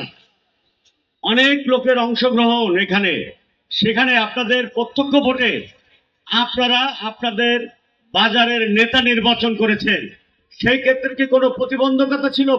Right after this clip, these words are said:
প্রশ্ন করি আপনাদের কাছে, কেউ কি এখানে আপনাদের ভোটদানে বাধা দিয়েছে? আমি তৎকালীন সময় থেকে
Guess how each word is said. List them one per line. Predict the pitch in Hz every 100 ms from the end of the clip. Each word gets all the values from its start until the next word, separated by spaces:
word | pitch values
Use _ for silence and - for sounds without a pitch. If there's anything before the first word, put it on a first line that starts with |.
| -
প্রশ্ন | 262 - 262
করি | 262 254
আপনাদের | 240 240 214 220
কাছে, | 208 - 156 170 - - - _ _ _ _ _ _
কেউ | 247 269 277
কি | 277
এখানে | 247 277 285 294 285 - _ _ -
আপনাদের | 262 269 277 254 262 196
ভোটদানে | 269 - 285 277
বাধা | 247 254 285
দিয়েছে? | 294 285 277 202 - _ _ _ _ _ _ _ _
আমি | - 240 262 269 262 262
তৎকালীন | 254 254 269 254 254 -
সময় | 247 254 254 -
থেকে | 240 254